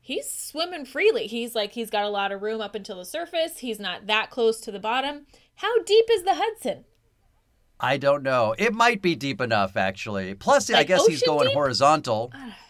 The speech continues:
Speaker 2: But, I mean, it's deep enough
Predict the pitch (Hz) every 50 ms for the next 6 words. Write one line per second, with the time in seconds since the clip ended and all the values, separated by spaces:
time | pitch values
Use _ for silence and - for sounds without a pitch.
0 | _ _ _ _ _ _ _ _ _ _ _ _ _ _ _ _ _ _ _ _
1 | _ _ _ _ _ _ _ _ _ _ _ _ _ _ _ _ _ 147 143 147
2 | 151 - _ _ - - - - 120 120 _ _ _ _ _ _ _ _ _ _
3 | _ _ _ _ _ _ _ _ _ _ _ _ _ - - - _ _ _ _
4 | _ _ _ _ _ _ _ - 160 180 190 196 185 175 175 165 156 - - -
5 | - - _ _ _ _ _ - 151 156 151 - 147 139 135 139 135 135 131 -
6 | _ _ _ - - - _ _